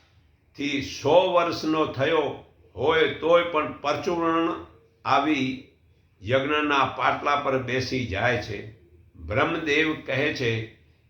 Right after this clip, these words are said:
કે "સંકલ્પ છોડો, પુત્રવાન થવું, લક્ષ્મીવાન ભવ,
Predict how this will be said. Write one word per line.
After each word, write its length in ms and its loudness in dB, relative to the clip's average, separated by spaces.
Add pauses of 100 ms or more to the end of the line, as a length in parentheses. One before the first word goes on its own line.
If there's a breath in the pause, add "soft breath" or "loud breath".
(120)
કે 100 -6
"સંકલ્પ 680 0
છોડો, 680 2 (800)
પુત્રવાન 680 2
થવું, 500 -2 (400)
લક્ષ્મીવાન 880 0
ભવ, 760 2